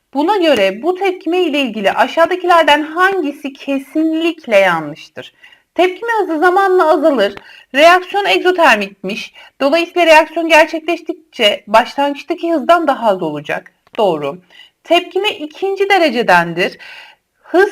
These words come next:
sabiti birimini yazarken tepkime derecesi eksi bir yazıyorduk. Katsayıları bir, bir olduğu için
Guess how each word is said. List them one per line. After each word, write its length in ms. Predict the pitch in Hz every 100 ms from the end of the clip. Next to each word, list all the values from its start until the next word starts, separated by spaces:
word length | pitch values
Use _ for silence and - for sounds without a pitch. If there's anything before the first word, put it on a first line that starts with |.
| -
sabiti 460 | 370 349 339 339 359
birimini 360 | 359 359 359 370
yazarken 600 | 359 359 349 349 294 233
tepkime 420 | 262 262 302 370
derecesi 400 | 370 294 320 -
eksi 360 | 294 285 - 311
bir 140 | 339
yazıyorduk. 680 | 320 254 202 185 185 254 - - _
Katsayıları 720 | - 294 302 - 339 330 330 285
bir, 260 | 311 311
bir 300 | 269 277 277 -
olduğu 540 | 190 185 185 175 160 -
için 440 | 226 - 320